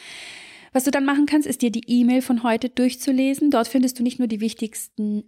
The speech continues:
Links, dort findest du auch unsere Übersichtsseite, wo du alle Coaching-Tage einmal gebündelt an einem Ort hast, alle Tagesaufgaben an einem Ort hast, sodass du wirklich alles im Überblick hast.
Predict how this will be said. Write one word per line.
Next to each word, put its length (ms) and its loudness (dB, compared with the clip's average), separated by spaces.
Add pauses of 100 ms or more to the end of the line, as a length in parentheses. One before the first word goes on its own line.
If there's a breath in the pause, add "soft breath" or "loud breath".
Links, 640 0
dort 180 0
findest 300 0
du 200 -8
auch 440 2
unsere 320 -2
Übersichtsseite, 1120 -2 (320)
wo 200 -4
du 160 -2 (120)
alle 320 2
Coaching-Tage 720 0
einmal 560 -2 (440)
gebündelt 460 2
an 80 0
einem 260 -2
Ort 260 0
hast, 340 0
alle 160 2
Tagesaufgaben 840 -2
an 100 -6
einem 320 -2
Ort 260 -6
hast, 240 0
sodass 240 -2
du 120 -4
wirklich 340 -4
alles 260 0
im 120 0
Überblick 360 -4
hast. 280 -4